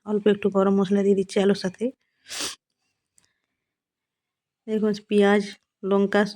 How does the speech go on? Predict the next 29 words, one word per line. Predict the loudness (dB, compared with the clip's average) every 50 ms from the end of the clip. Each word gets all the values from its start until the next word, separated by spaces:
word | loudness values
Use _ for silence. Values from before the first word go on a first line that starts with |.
| -6
যে | -2 2 4 4
রসুন | 6 4 4 2 0 0 2
ভেজে | 4 4 6 6
রেখেছিলাম | 6 4 4 2 2 0 0
তার | 0 -2 -2
সঙ্গে | -2 -2 -2 -2 -2
চিংড়ি | 0 0 2 2 4 4
মাছগুলি | 4 4 4 4 4 2 2
দিয়ে | 2 4 4 4 4 2 -4 _ _ _ _ _ _ _ _ _ _ -4
এভাবে | -2 0 0 0 0 0
একটি | -2 -2 -4 -6 -8 -8 -10 -8
বাটি | -6 -6 -4 -2 -2 0
তৈরি | 2 2 2 2 2
করে | 2 2 2 4 2 2 -2 _ _ _ _ _ _ _ _ _ _ _ _ _ _ _ _ _ _ _ -6
তার | -4 -2 -2
ভিতরে | -2 -2 0 0 -2 -2
দিয়ে | 0 2 2 2 2 0 -4 -12 _ _ _ _ _ _ _ -6
ভালো | -4 -4 -2 -2
করে | -2 -2 -2 -2 -4 -6 _ _ _ _ _ _ _ _ _ _ _ _ _ _ _ _ _ _ _ _ _ _ _ _ _ _ _ _ _ _ _ _ _ -2
তৈরি | -2 -2 -2 -2
করে | 0 0 2
নিতে | 2 2 2 2 2
হবে | 2 2 4
এভাবে। | 4 4 4 4 4 2 0 -2 -8 _ _ _ _ _ _ _ _ _ -2
আমি | 0 2 2
এভাবে | 2 2 2 2 2
লম্বা | 2 2 2 2 2
লম্বাই | 2 2 2 0 0
করেছি। | 0 0 0 0 0 0 -2